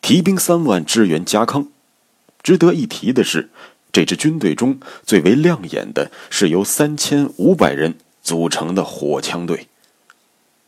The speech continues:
这支火枪队在当时的日本是规模空前的。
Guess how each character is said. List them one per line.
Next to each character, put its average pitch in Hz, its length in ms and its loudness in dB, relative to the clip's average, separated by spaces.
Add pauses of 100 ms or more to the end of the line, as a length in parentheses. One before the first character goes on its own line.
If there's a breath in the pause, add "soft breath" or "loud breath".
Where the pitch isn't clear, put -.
这 104 140 4
支 131 120 -2
火 71 260 -6
枪 104 220 -6
队 85 200 -2 (140 loud breath)
在 76 180 2
当 135 260 0
时 113 200 -2
的 110 100 6
日 123 160 0
本 60 220 0 (280 loud breath)
是 - 160 -4
规 85 360 -2
模 76 260 -4
空 101 400 -8
前 - 300 -8
的。 - 160 -18